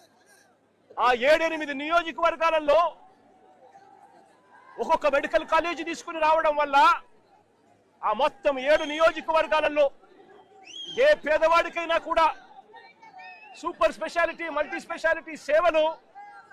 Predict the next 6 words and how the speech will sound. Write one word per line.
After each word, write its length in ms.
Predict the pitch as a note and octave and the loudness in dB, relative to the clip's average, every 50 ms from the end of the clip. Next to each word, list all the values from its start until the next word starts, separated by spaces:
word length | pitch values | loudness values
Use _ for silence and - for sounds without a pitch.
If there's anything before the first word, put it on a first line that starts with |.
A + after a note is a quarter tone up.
| - - - - - | -20 -20 -16 -14 -14
ఉచితంగా 400 | B3+ - E4+ - E4 D#4+ D#4 D#4 D#4 C#4+ | -12 -12 -6 -2 -2 0 2 2 2 0
ఆ 40 | - - | 0 0
పేదవాడికి 460 | D4 C#4+ D4 C#4+ C#4+ C#4+ C#4+ - D#4 D4 | 0 0 0 0 -2 -4 -6 -8 -8 -10
అందుబాటులోకి 480 | C#4 C4+ C4 C#4 C#4 - C4+ C4+ B3 C4+ | -10 -6 -6 -6 -6 -4 -6 -8 -6 -6
వస్తాయి. 260 | B3 - - C4+ C4 - - _ - - - - - - - G#5 G5+ - G5 _ G#4 F4+ _ _ _ _ _ _ _ _ _ _ _ _ _ _ _ _ _ _ _ _ _ _ - | -8 -6 -6 -8 -8 -8 -14 _ -20 -20 -20 -20 -20 -20 -20 -20 -20 -20 -20 _ -20 _ _ _ _ _ _ _ _ _ _ _ _ _ _ _ _ _ _ _ _ _ _ _ -2
ఆ 100 | - A3 | 0 0